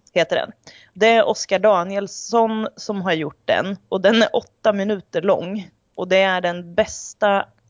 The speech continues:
småstadsskildringen som jag någonsin har hört. Den är otrolig, alltså.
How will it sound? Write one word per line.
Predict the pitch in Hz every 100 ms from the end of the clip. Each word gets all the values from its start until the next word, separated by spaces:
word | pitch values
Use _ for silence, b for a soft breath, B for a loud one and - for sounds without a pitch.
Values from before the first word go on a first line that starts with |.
| - - - 233 190 165
småstadsskildringen | - 175 175 - 254 220 196 160 156 151 151 170 170 B B B
som | 185
jag | 175
någonsin | 185 202 220 170 165 170 165 214 160
har | 156
hört. | 156 214 - - - _ _ _
Den | - 185
är | -
otrolig, | 202 - - - 262 262 294 196 - -
alltså. | -